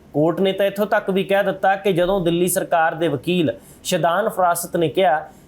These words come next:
ਕਿ ਉਹਨਾਂ ਨੂੰ ਸੌਰਵ ਭਾਰਦਵਾਜ ਤੋਂ ਨਿਰਦੇਸ਼ ਮਿਲੇ ਨੇ ਕਿ ਐਮ ਸੀ ਡੀ ਦੀ ਸਥਾਈ ਸਮਿਤੀ ਦੀ ਗੈਰ ਮੌਜੂਦਗੀ ਦੇ ਵਿੱਚ ਕਿਸੇ ਵੀ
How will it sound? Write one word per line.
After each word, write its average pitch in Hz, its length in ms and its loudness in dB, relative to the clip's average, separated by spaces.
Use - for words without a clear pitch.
ਕਿ 196 140 2
ਉਹਨਾਂ 196 380 2
ਨੂੰ 196 180 0
ਸੌਰਵ 214 300 2
ਭਾਰਦਵਾਜ 180 640 0
ਤੋਂ 185 160 0
ਨਿਰਦੇਸ਼ 170 540 0
ਮਿਲੇ 156 300 2
ਨੇ 190 180 2
ਕਿ 196 140 -2
ਐਮ 170 180 0
ਸੀ 175 160 -2
ਡੀ 170 80 0
ਦੀ 175 140 -2
ਸਥਾਈ 160 360 -2
ਸਮਿਤੀ 170 380 -2
ਦੀ 156 180 -2
ਗੈਰ 151 220 2
ਮੌਜੂਦਗੀ 156 420 0
ਦੇ 160 100 2
ਵਿੱਚ 160 220 0
ਕਿਸੇ 196 340 -2
ਵੀ 123 160 -4